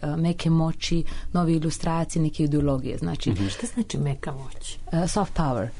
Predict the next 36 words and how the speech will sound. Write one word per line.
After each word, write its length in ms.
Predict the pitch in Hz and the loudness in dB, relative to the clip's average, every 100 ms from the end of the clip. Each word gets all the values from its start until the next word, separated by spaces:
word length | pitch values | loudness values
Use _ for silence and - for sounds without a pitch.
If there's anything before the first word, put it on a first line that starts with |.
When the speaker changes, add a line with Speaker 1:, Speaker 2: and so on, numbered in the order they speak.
| - | 0
Speaker 3:
Ne, 160 | 190 | 4
ne 140 | 196 175 | 6 6
znam, 240 | 202 202 | 4 2
šta 160 | 190 202 | 2 2
Speaker 1:
Da. 80 | |
Speaker 3:
znači, 420 | 226 208 180 175 165 | 2 2 2 0 2
šta, 280 | - 220 220 | 2 4 2
šta 240 | - 233 | 2 0
tu 200 | 226 233 | 2 2
znači, 440 | 190 196 190 - 180 | 4 4 2 2 0
Speaker 2:
Kako 180 | - | 2
bi 60 | 98 | 0
Speaker 3:
šta 60 | 147 | 2
Speaker 2:
se 60 | |
Speaker 3:
je 60 | 240 | 4
Speaker 2:
definisalo? 280 | 240 220 - 190 | 4 4 2 2
Speaker 3:
mekota, 260 | 175 - 147 | 2 0 0
gde 180 | 160 208 | 2 2
je 40 | |
Speaker 1:
Znači, 120 | 190 | 4
Speaker 3:
mekota? 560 | 180 175 180 156 - 156 | 2 2 0 0 0 2
Speaker 1:
to 160 | 269 302 | 4 4
je, 180 | 311 311 | 4 4
to 100 | 277 | 2
je 40 | |
u 40 | |
stvari 440 | 277 - 285 262 214 - | 2 2 2 4 2 2
jako 360 | 254 254 - | 2 2 2
novi 300 | 233 226 196 | 4 4 2
termin, 640 | 196 180 190 240 311 330 415 | 2 2 4 4 4 2 2
em, 520 | 208 208 214 214 196 | 2 4 6 6 4
koji 400 | 190 226 214 214 | 2 2 4 4
je 80 | 208 | 4
bio 500 | 185 208 226 214 202 | 4 4 4 6 4
nekako 320 | 202 202 196 | 4 2 2
identificiran, 960 | 208 196 196 190 190 - 190 208 254 277 | 2 4 4 2 -2 0 2 4 6 6